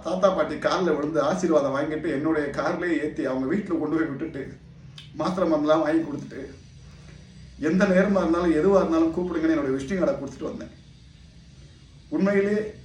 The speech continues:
நான் பார்த்ததிலே ஒரு சிறந்த கடவுள் அப்படின்னு தான் அவங்கள சொல்லணும். நான் இன்னைக்கு பல தம்பதிகள் வாழ்ந்தும் வாழாமலும் கல்யாணம் பண்ணி நாலு வருஷத்துல டைவர்ஸ் பண்ணிட்டு ஓடுறாங்களே,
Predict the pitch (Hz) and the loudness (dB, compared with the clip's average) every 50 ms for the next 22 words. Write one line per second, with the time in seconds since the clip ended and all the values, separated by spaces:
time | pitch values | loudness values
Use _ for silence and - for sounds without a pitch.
0 | - - - - - - 131 135 127 123 - 143 143 151 - - 185 165 156 151 | -20 -20 -20 -20 -14 -10 -8 -6 -6 -6 -4 -4 -4 -4 -2 -2 0 0 2 2
1 | 156 160 185 - - - - - - - - - - - - - 131 135 131 131 | 0 0 -2 -6 -12 -18 -20 -20 -20 -20 -20 -20 -20 -20 -16 -10 -6 -2 -2 -2
2 | 131 131 - 170 175 190 202 202 202 196 - - - 165 165 180 190 185 185 160 | -2 0 0 2 2 4 4 4 2 2 0 -2 -2 2 4 6 6 6 4 2
3 | - - - - - 151 147 147 151 143 135 131 123 127 123 - 127 - - 151 | 0 -2 -4 -6 -6 -4 -2 -2 -2 -2 -2 -4 -6 -6 -8 -8 -8 -6 -6 -6
4 | - - - - - - - - - - - - - - - - - - - - | -8 -8 -12 -16 -20 -20 -20 -20 -20 -20 -20 -20 -20 -20 -20 -20 -16 -14 -12 -12
5 | - - - - - - - - - - - - - - - - - - - - | -12 -12 -14 -16 -18 -20 -20 -20 -20 -20 -20 -20 -20 -20 -20 -20 -20 -20 -20 -20
6 | - - - - - - - - - - 156 156 147 156 170 160 165 170 - - | -20 -20 -20 -20 -20 -20 -20 -20 -6 0 2 2 2 2 0 0 0 0 0 2
7 | 147 151 180 196 - 185 170 170 180 180 170 151 131 - - - - - - - | 4 4 4 4 4 4 2 4 2 2 2 0 0 -4 -6 -12 -16 -20 -20 -20
8 | - - - - - - - - - - - - - - - - - - - - | -20 -20 -20 -20 -20 -20 -20 -20 -20 -20 -20 -20 -20 -20 -20 -20 -20 -20 -20 -20
9 | - - 131 127 147 156 156 156 151 156 151 139 131 135 147 170 180 175 165 147 | -12 -6 -2 0 0 0 0 0 0 0 0 0 2 0 2 2 2 2 2 0
10 | - - 285 - - - 151 196 214 190 - 330 320 - 285 135 - 151 180 208 | 0 0 0 -2 -2 2 4 4 4 4 2 0 -2 -2 -2 -2 0 0 0 0
11 | 190 175 151 - - 151 160 - 147 165 190 190 - - 160 139 139 143 131 143 | 2 2 0 0 -2 -4 -2 0 2 2 2 2 0 0 -4 -4 -4 -4 -2 -2
12 | 170 185 180 151 131 131 127 123 127 127 147 170 190 185 185 - - | 0 0 0 0 0 -2 -4 -6 -4 -2 0 2 2 0 0 -4 -8